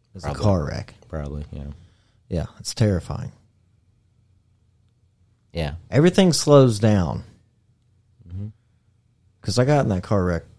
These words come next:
Speaker 1: a while back.
Speaker 2: Right.
Speaker 1: And yeah, I, I, I seen those headlights and I was like, <sighs> "Oh, it's on." Doof, doof.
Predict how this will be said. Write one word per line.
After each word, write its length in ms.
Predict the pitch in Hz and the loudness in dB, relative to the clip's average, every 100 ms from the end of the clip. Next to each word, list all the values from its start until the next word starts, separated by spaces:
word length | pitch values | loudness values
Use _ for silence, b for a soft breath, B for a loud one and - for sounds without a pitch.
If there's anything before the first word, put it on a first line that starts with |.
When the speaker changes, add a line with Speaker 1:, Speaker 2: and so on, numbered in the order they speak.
| _ _ _ _ _ - | _ _ _ _ _ -8
Speaker 1:
a 60 | 87 | -2
while 240 | 87 82 | -2 0
back. 460 | 87 101 80 - - _ _ | 0 0 0 -4 -10 _ _
Speaker 2:
Right. 260 | 82 73 - - _ _ _ _ _ | -12 -10 -12 -18 _ _ _ _ _
Speaker 1:
And 180 | 87 87 | -4 0
yeah, 180 | 104 104 | 2 2
I, 200 | 78 80 - - | 0 -2 -4 -4
I, 180 | 90 | 0
I 120 | 85 87 | 0 0
seen 260 | - 127 | 0 2
those 200 | 113 92 | 2 2
headlights 540 | 113 110 104 101 110 - | 2 0 2 0 -2 -2
and 100 | 82 | -4
I 60 | |
was 140 | 82 80 | -4 -4
like, 220 | 82 - | -6 -8
<sighs> 1800 | - - - - _ _ _ _ _ _ _ _ _ _ _ _ _ _ - | -12 -14 -16 -20 _ _ _ _ _ _ _ _ _ _ _ _ _ _ -10
"Oh, 140 | 87 | -6
it's 160 | 101 - | -6 -2
on." 280 | 190 82 - - _ _ _ _ _ _ - | -2 -2 -6 -16 _ _ _ _ _ _ -6
Doof, 160 | - 104 135 107 90 - - - - - - - | -6 0 2 4 0 -4 -12 -10 0 0 0 -2
doof. 1300 | 156 160 139 - 233 - 247 - - - - - | 2 2 0 2 2 6 2 4 -2 -2 0 0